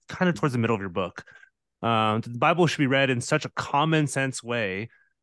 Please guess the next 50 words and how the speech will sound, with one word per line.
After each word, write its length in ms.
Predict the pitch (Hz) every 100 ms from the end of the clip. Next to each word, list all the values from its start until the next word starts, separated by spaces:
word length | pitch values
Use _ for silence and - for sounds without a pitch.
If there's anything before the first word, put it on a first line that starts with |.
| _
that 100 | -
you 120 | 139
can 140 | 151 127
basically 380 | 165 214 214 170
import 440 | 139 - 156 135 _ _ -
today's 460 | - 123 123 165
understanding 760 | 170 165 160 160 160 160 175 170 -
on 360 | 123 123 120
the 200 | 117 120
ancient 300 | 143 - 127
understanding 540 | 117 107 - 98 98 98
on 260 | 107 107 -
two 120 | 147
thousand 320 | 131 127 120
years 220 | 117 120
ago, 240 | 110 107 104
how, 120 | 110
how 160 | - 123
they, 180 | 117 104
how 160 | 120 117
they 80 |
wrote, 240 | 107 113 110
or 160 | 110 - _ _ -
three 140 | 147
thousand 320 | 143 131 120
years 220 | 117 113
ago, 240 | 107 113 107
or 140 | 110
in 100 | 110
the 40 | 110
prophecies. 800 | 123 117 120 107 110 107 107 - - _
What 160 | - 101
we 160 | 143 165
mean 180 | 160
today 200 | 156 139
is 100 | 131
exactly 400 | 113 113 123 120
what 140 | 123 117
they 100 | 107
meant 340 | 104 104 - - - - _ _ -
back 280 | 113 107 107
then, 300 | 107 104 101
and 100 | 104
that's 200 | 131 131 120
generally 640 | 117 117 139 151 160 156 139
understood. 480 | 123 117 - 117
I 60 | 113
know 100 | 117
there's, 300 | 113 107 -
there's 180 | 117